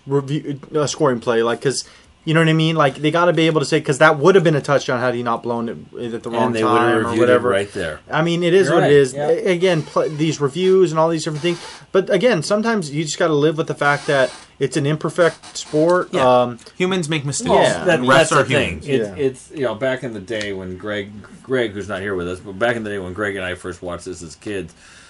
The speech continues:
Speaker 2: uh, replays, what? No, that's
Speaker 1: Yeah.
Speaker 2: just what it called, and you moved on.
Speaker 1: Sometimes
Speaker 2: So
Speaker 1: the refs make bad
Speaker 3: Yeah.
Speaker 1: calls. You gotta live
Speaker 2: so
Speaker 1: with it and
Speaker 2: it's, it's,
Speaker 1: overcome.
Speaker 2: it's unfortunately
Speaker 1: Yeah.
Speaker 2: it's, it's part of the game. Just like, I mean, we get that same thing in, in, in baseball and a lot in,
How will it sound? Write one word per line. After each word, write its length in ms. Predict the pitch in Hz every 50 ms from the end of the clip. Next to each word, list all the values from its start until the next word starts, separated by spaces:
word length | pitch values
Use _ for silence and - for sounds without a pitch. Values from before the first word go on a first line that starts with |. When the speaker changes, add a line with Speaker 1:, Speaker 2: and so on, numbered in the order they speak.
| - _ _ _ _ _ _ _ _
Speaker 2:
uh, 40 | - - - - - - - - - - 160 139
replays, 680 | 135 180 240 233 - - 90 73 80 95 - - - -
what? 400 | 87 117 175 240 285 302 - - _ _ _
No, 260 | 151 190 247 294 -
that's 160 | - - 233
Speaker 1:
Yeah. 60 | 220
Speaker 2:
just 160 | - 151 - -
what 120 | 160 151
it 80 | 139 -
called, 340 | - 143 147 190 233 220
and 200 | 180 151 131 113 - - - _ -
you 120 | - 123 123
moved 340 | 135 160 190 196 160 123
on. 340 | 123 143 196 247 262 - - -
Speaker 1:
Sometimes 460 | 143 143 143 135 131 - 127 120 -
Speaker 2:
So 60 | 151
Speaker 1:
the 60 | 151
refs 160 | 151 156 151
make 160 | - 151 143 -
bad 140 | 147 147
Speaker 3:
Yeah. 20 | 104
Speaker 1:
calls. 240 | - 156 160 160 135
You 60 | 117
gotta 140 | 113 123 123
live 180 | 120 120 127 123
Speaker 2:
so 560 | 147 139 139 139 139 135 135 135 135 135 139
Speaker 1:
with 80 | 135 147
it 20 |
and 80 | 139 135
Speaker 2:
it's, 20 | -
it's, 100 | - 120
Speaker 1:
overcome. 240 | 117 - - 104 - 147
Speaker 2:
it's 120 | 135 127 139
unfortunately 420 | 139 131 - - 196 - - 156
Speaker 1:
Yeah. 60 | 123
Speaker 2:
it's, 140 | 117 110 - -
it's 200 | - 127 117 -
part 220 | - - 147 147
of 60 | 147 127
the 60 | 117
game. 340 | 110 117 117 113 113 110 98
Just 180 | 104 107 - -
like, 180 | 107 104 -
I 60 | 110
mean, 180 | 104 104 104 107
we 80 | 104 101
get 160 | 107 101 -
that 140 | 101 92 90
same 200 | - 101 92 92
thing 120 | 101 92
in, 160 | 90 92 90 90 - -
in, 300 | 98 92 90 90 90 90 -
in 140 | 107 95 92
baseball 500 | 92 110 117 123 123 - 143 147 147 120
and 100 | 101 90
a 60 | 87
lot 260 | 92 101 117 131 131
in, 160 | 104 98 92